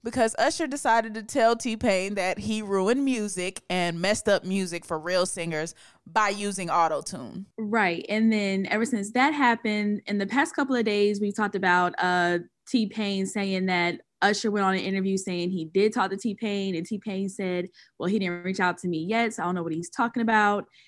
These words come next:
Speaker 2: And it was all on the Angie Martinez show, and Angie was like, "You know, people get busy, maybe he's getting around to it, like, you never know type of thing." And T-Pain was like, "Well,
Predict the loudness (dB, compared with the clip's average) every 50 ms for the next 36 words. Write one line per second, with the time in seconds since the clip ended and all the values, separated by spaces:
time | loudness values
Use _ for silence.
0 | _ _ _ _ 0 0 2 2 4 6 6 6 6 4 4 2 2 2 4 4
1 | 4 2 2 2 0 0 0 0 0 0 0 2 2 2 2 2 0 0 -2 0
2 | 0 -2 0 0 0 0 0 0 -2 0 0 0 0 0 0 0 0 0 -2 -2
3 | 0 0 2 2 2 4 4 6 6 4 4 2 -2 -10 -20 _ -2 0 2 4
4 | 4 4 2 -2 _ _ -10 -4 -2 -2 0 0 0 2 4 4 4 4 2 2
5 | 0 2 2 4 4 4 2 2 0 0 0 0 0 0 0 0 0 0 0 -2
6 | -2 -4 -4 -4 -4 -2 -2 0 0 0 0 0 -2 -4 -4 -4 -6 -6 -8 -8
7 | -8 -6 -6 -4 -4 -6 -4 -4 -4 -4 -2 -2 0 0 0 0 0 -2